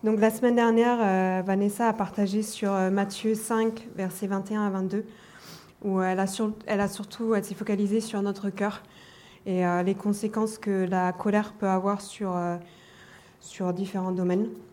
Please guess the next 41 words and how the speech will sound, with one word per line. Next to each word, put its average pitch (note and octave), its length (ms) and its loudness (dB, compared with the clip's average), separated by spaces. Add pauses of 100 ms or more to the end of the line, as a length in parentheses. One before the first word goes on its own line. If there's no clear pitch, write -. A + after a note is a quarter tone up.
(160)
Euh, E3 420 2 (880)
et G#3 140 2
donc, G3 240 0
euh, F#3 160 2
je F#3 120 -4
vous G3 100 -2
conseille G#3+ 340 0
vraiment A3 260 4
de G#3+ 140 0
le, F#3+ 380 2
de F3+ 180 -2
l'écouter G#3+ 340 0
si A3+ 140 -6
vous G3 60 0
l'avez F#3 140 0
pas, G3 300 -2 (240)
si - 200 -8
vous G#3+ 140 2
étiez G#3+ 220 0
pas G#3 140 2
là. G3+ 160 2 (520)
Elle F#3+ 180 0
a F#3+ 60 2
donné G3 280 0
des F#3+ 100 0
conseils G3 300 -4
très G3+ 180 -6
pratiques G3+ 420 -6
qui F#3+ 220 -4
sont F#3 220 -6
bien F#3+ 240 -4
pour, G3 240 -8
euh, F3+ 140 -2 (800)
pour F3+ 140 0
apprendre F3+ 320 0
à F3+ 80 -2
garder F#3 280 -2
notre F#3 240 -2
cœur F3+ 300 -2
et, E3+ 220 0
euh, E3 40 2